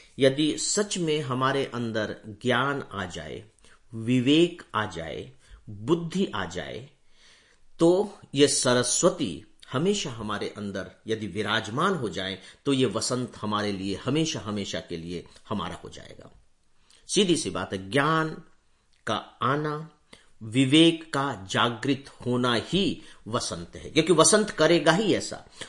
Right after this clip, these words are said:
और अगर वसंत का सीधा संबंध सरस्वती से है, तो सीधी सी बात है कि हमारे आंतरिक संतुलन का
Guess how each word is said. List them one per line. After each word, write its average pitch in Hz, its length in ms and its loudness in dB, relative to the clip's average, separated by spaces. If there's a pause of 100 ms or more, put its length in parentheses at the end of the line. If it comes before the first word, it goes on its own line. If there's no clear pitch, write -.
और 139 100 6
अगर 143 200 6
वसंत 170 380 2
का 156 120 0
सीधा 156 300 2
संबंध 165 440 2
सरस्वती 127 640 -2
से 110 160 -2
है, 123 140 2
तो - 120 -4
सीधी 196 240 -2
सी 156 140 -2
बात 123 200 2
है 135 60 0
कि 117 100 -6
हमारे 117 420 0
आंतरिक 165 440 2
संतुलन 117 440 -4
का 113 200 -4